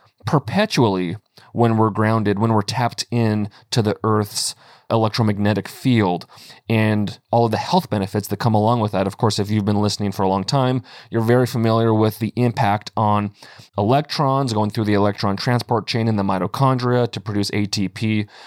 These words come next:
and biological water or E Z water, and all of the health ramifications of that. The more energy your cells produce, the healthier you are. The more energy your cells produce, meaning A T P,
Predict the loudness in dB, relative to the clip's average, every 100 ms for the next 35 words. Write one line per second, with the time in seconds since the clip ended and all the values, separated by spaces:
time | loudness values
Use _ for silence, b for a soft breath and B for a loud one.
0 | B -2 0 0 -2 0 2 2 0 0
1 | -4 0 2 2 2 0 0 -2 -4 0
2 | 0 2 4 2 2 -2 B B B -4
3 | -4 0 2 2 0 0 -2 0 -2 0
4 | -2 -4 -2 0 -2 -2 -2 0 2 2
5 | -2 -10 b -6 -2 0 2 0 2 2
6 | 2 0 B B -2 0 2 0 0 0
7 | 2 2 0 -4 -6 -2 -2 0 0 2
8 | 2 2 2 -2 B B -4 0 2 2
9 | 0 0 0 0 0 2 2 2 2 0
10 | 2 2 0 0 0 -2 -2 -2 0 2
11 | 4